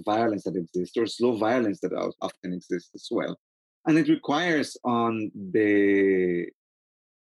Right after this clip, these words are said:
potential allies to view indigenous peoples as historical, contemporary, social, and political actors, and to recognize the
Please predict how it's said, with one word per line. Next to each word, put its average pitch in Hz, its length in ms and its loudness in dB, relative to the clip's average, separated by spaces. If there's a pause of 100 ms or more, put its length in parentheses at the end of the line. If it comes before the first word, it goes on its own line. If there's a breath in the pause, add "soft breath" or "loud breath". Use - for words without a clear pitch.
potential 131 580 0
allies 117 560 -2 (460)
to 110 360 2
view 113 540 0
indigenous 107 480 -2
peoples 101 500 -6
as - 440 -8 (260)
historical, 120 800 -2 (200)
contemporary, 117 600 0
social, 117 480 -2
and 98 160 -4
political 104 500 -2
actors, - 400 -6 (220)
and 98 180 -8
to 98 220 -2 (340)
recognize 120 720 0
the 98 300 0